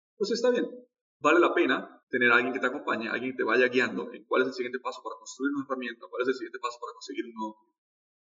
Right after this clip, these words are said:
Pero si no estás en idea, no, y repito, si ya no estás en idea, si ya tienes algo tangible, entonces no, no pagues una aceleradora, busca advisors, busca gente que te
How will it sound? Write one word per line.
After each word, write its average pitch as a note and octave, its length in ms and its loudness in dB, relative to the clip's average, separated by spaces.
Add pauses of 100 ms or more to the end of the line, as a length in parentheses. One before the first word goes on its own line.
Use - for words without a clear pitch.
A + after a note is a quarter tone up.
(220)
Pero C#3 180 6
si C#3+ 220 4
no F#3 280 2
estás C3 340 0
en A2+ 100 -6
idea, A2+ 420 2
no, A2+ 220 -2
y A#2 60 0
repito, A#2 420 -2
si - 220 -10
ya C#3 120 6
no F3+ 120 2
estás - 240 -2
en C#3 80 -6
idea, A2 280 0
si - 160 -12
ya C3 140 4
tienes D#3+ 240 0
algo C3+ 220 2
tangible, C3 640 0 (500)
entonces C#3 640 2
no, C3 320 2
no A#2+ 120 -4
pagues - 300 2
una C#3 80 0
aceleradora, B2 720 4
busca D#3+ 420 4
advisors, A#2+ 680 2
busca D3 340 -6
gente C#3 200 -4
que B2+ 80 -2
te - 100 -18